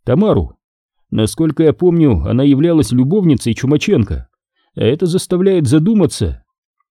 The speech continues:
«С Тамаркой сложнее, характер у нее не подарок, и вся она себе на уме. Однако на убийство она никогда не пойдет, и любовницей Чумаченко ее можно назвать только с большой натяжкой.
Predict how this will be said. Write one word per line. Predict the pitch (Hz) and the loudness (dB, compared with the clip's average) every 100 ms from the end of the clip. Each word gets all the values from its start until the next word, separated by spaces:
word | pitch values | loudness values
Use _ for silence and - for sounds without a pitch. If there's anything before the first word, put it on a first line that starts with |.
| _ _ | _ _
«С | - - - | -16 -14 -6
Тамаркой | 110 143 147 156 151 165 | -2 0 0 0 0 0
сложнее, | 175 165 120 170 160 90 - _ _ | 0 0 2 4 2 0 -6 _ _
характер | - 135 190 190 - 143 | -4 0 0 0 2 2
у | |
нее | 156 185 | 4 4
не | 143 | 2
подарок, | 127 175 190 139 - - _ _ | 2 0 0 0 -2 -10 _ _
и | 104 123 | 0 0
вся | - 147 165 | 0 -2 0
она | 156 | 0
себе | - 139 156 | -2 0 2
на | 147 | 4
уме. | 151 208 131 71 _ _ _ _ _ | 4 4 2 -2 _ _ _ _ _
Однако | 98 98 110 139 151 147 | -6 -2 0 0 0 2
на | 160 | 2
убийство | 160 196 131 107 120 | 2 0 -2 -2 -2
она | 135 | 0
никогда | 147 123 117 | -2 -2 0
не | 151 - | 0 2
пойдет, | 123 117 202 - - _ _ _ | 0 2 0 -2 -6 _ _ _
и | - 80 135 | -8 -2 2
любовницей | 135 123 98 156 151 139 131 | 2 0 0 0 2 0 -2
Чумаченко | 113 117 123 - 156 180 156 - _ _ _ | -2 -2 -2 0 0 0 -2 -4 _ _ _
ее | - 101 170 | -2 0 2
можно | 180 107 151 | 2 2 2
назвать | 165 127 180 | 0 0 0
только | - 175 - 147 | 0 -2 0 0
с | 95 87 | 0 -4
большой | 123 165 - 151 | -2 -2 0 2
натяжкой. | 147 220 175 - 87 | 2 0 -2 -2 -10